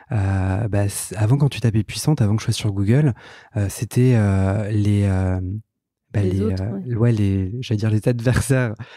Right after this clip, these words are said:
Speaker 1: les concurrents, euh, qui nous mangeaient tout cru. Euh, donc c'était un peu, euh, un peu embêtant. Et puis après, euh, effectivement, on a,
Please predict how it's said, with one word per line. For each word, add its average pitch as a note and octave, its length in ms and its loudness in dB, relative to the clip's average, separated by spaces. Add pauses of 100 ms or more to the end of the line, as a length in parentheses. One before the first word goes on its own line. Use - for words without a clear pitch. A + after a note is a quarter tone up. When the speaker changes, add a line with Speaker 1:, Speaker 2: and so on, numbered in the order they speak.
(120)
Speaker 1:
les B2 80 0
concurrents, D3+ 600 2 (420)
euh, G2+ 320 -2
qui - 160 -2
nous C#3+ 120 4
mangeaient B2+ 280 2
tout D#3 120 -4
cru. - 380 -8 (140)
Euh, G2 800 0
donc G#2+ 160 -2
c'était - 160 -4
un A2 80 2
peu, E3+ 120 2
euh, C3+ 260 4
un A2 100 -2
peu D#3 120 0
embêtant. D3 580 2
Et A#2 120 0
puis C3+ 300 -2
après, C#3 580 0
euh, G2 440 -4
effectivement, A#2+ 960 0
on G2 200 -4
a, F#2+ 180 -2